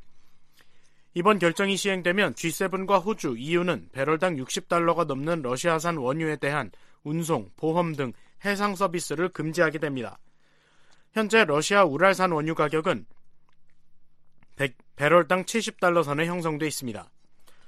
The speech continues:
한편 알렉산드르 노박 러시아 부총리는 이날 러시아 관영 타스 통신 등에 원유 가격에 대한 간섭은 시장을 더욱 불안정하게 만들 수 있다고 말했습니다. 그러면서 "우리는 석유와 석유 제품 생산을 약간 줄이는 한이 있더라도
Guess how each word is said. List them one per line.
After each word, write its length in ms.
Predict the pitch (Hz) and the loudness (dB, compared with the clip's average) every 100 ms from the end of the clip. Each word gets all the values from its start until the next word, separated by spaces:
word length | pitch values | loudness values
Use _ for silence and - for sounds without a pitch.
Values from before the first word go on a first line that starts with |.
| - - | -20 -16
한편 360 | - 214 214 180 | -6 -2 2 2
알렉산드르 680 | 127 160 196 202 185 185 190 | 2 -2 0 0 0 0 2
노박 360 | 151 147 160 | 2 4 2
러시아 300 | 135 135 175 | 2 0 2
부총리는 720 | 160 147 - 151 147 170 135 | 2 0 -6 -4 -2 -2 -2
이날 340 | 117 156 170 139 | -2 2 4 4
러시아 320 | 127 - 165 | 0 2 2
관영 380 | - 131 147 165 | 2 -2 -4 -6
타스 300 | 190 208 - | -6 -8 -6
통신 340 | 185 165 151 | -6 -4 -4
등에 260 | 139 160 110 - - - - - | -4 -6 -8 -14 -20 -20 -16 -2
원유 240 | 151 208 | 2 4
가격에 380 | 196 185 180 175 | 4 2 4 4
대한 320 | 170 180 196 | 4 4 0
간섭은 540 | - 131 147 165 123 - | -4 -8 0 0 -2 -8
시장을 500 | - 185 185 185 202 | -10 0 2 2 0
더욱 320 | 143 170 - | 0 0 -4
불안정하게 800 | - 151 175 170 165 156 151 180 | -2 0 0 -2 -2 -2 -2 -2
만들 360 | 139 127 147 | -2 -4 -4
수 200 | 139 - | -6 -6
있다고 400 | 127 - 120 107 | -8 -6 -8 -4
말했습니다. 580 | 147 131 131 - 113 98 - - _ _ _ _ - - - | -4 -2 -4 -6 -8 -10 -18 -20 _ _ _ _ -20 -18 0
그러면서 560 | 175 190 190 185 107 - | 2 2 2 0 0 -8
"우리는 320 | 147 156 175 | -6 -2 0
석유와 540 | 202 - 220 214 147 98 | -2 -4 -2 2 2 0
석유 320 | - 196 208 | -6 -4 -2
제품 320 | 175 165 175 | -2 -4 -4
생산을 460 | 165 156 143 143 156 | -6 -4 -4 -4 -2
약간 360 | 110 - 170 175 | -6 -4 -4 -4
줄이는 460 | - 123 180 185 | -8 -4 -2 -2
한이 220 | 170 170 | -2 -4
있더라도 440 | 135 139 139 143 | -4 -2 -2 -2